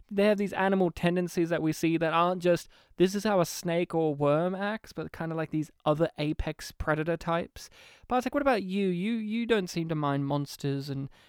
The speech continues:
and your movies and creatures and your shows and whatnot. How did you feel about the graboids?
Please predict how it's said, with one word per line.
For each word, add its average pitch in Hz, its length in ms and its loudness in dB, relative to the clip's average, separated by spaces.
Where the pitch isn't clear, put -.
and 151 120 -4
your 143 80 -2
movies 147 440 2
and 135 120 -6
creatures 147 680 -6
and 143 200 -6
your 143 120 -6
shows 143 460 -2
and 147 140 -2
whatnot. 160 300 -4
How 233 140 -4
did 233 160 -6
you 196 140 -2
feel 175 400 0
about 170 460 0
the 160 100 -2
graboids? 143 880 -2